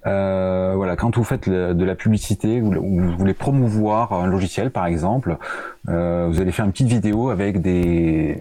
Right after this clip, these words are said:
des phrases qui vont se, s'afficher à l'écran, des, qui vont partir avec des flous, tout ça. Enfin, c'est, c'est vraiment animer le, le texte et des formes vectorielles, euh, dans votre vidéo.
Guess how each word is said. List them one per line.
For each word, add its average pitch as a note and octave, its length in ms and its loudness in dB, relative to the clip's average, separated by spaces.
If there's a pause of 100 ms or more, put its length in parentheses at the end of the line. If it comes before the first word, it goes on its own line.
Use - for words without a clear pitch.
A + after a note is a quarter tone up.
(160)
des E2+ 380 0
phrases G2 420 -2
qui - 140 0
vont F2+ 180 0
se, D#2 960 0
s'afficher G#2+ 720 -2
à F2 200 0
l'écran, A2+ 720 0
des, F2+ 440 0
qui - 120 -4
vont F3 120 2
partir - 540 -2
avec F2+ 180 0
des F2+ 120 2
flous, G#2+ 460 0
tout - 80 -20
ça. G2 100 -2
Enfin, F2 260 -4
c'est, F2 260 -2
c'est G2 140 -4
vraiment A#2 220 2
animer A2 360 2
le, G2+ 160 0
le F#2+ 160 2
texte A2+ 460 -4 (680)
et G#2 200 2
des F#2 140 0
formes G#2 500 0
vectorielles, G2 640 -2
euh, E2 300 0
dans E2+ 300 -2
votre G#2 160 -2
vidéo. F2 460 0